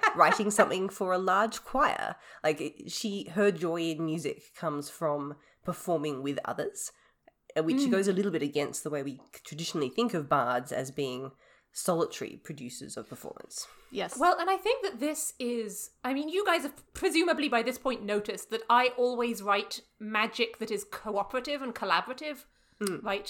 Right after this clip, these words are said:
Speaker 2: Like,
Speaker 3: Goodness,
Speaker 2: all of
Speaker 3: I'd
Speaker 2: my
Speaker 3: never,
Speaker 2: stuff.
Speaker 3: I'd never noticed that before, Macy. <laughs>
Speaker 2: Listen, but, like, a lot of that comes from, I spent so much of my teenagedom, childhood, et cetera, making music.
Speaker 3: Mm-hmm.
Speaker 2: Um, and solo performance is one thing, but even a soloist is normally accompanied. Everything is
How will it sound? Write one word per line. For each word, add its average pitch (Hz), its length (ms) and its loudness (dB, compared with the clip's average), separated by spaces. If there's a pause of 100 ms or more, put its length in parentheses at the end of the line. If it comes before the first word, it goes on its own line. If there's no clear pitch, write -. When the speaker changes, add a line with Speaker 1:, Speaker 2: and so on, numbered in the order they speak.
Speaker 2:
Like, 220 100 2
Speaker 3:
Goodness, 359 280 6
Speaker 2:
all 294 80 6
of 247 60 12
Speaker 3:
I'd 247 40 10
Speaker 2:
my 247 100 6
Speaker 3:
never, 302 320 6
Speaker 2:
stuff. - 140 0
Speaker 3:
I'd 240 140 0
never 339 280 4
noticed 202 340 0
that 202 180 0
before, 196 320 -8
Macy. 220 400 8 (220)
<laughs> - 320 0
Speaker 2:
Listen, 320 360 -4 (500)
but, 330 220 0
like, 392 200 6
a 349 40 4
lot 403 180 12
of - 100 8
that 440 180 6
comes - 280 4
from, - 180 -6
I - 120 0
spent 466 220 -2
so 427 300 4
much 415 220 2
of 285 120 -2
my 240 480 0
teenagedom, 226 760 -2
childhood, 220 500 0
et - 100 -8
cetera, 240 360 -2 (100)
making 240 400 0
music. 392 320 0
Speaker 3:
Mm-hmm. 233 240 2 (320)
Speaker 2:
Um, 226 460 -2 (120)
and 226 540 -2 (440)
solo 330 440 2
performance 240 580 -2
is 196 140 -8
one 196 220 0
thing, 370 240 -4
but 339 120 -4
even 392 220 0
a 381 80 0
soloist 285 500 0
is 233 120 -8
normally 208 360 -2
accompanied. 196 680 -6
Everything 262 520 -2
is 214 420 -2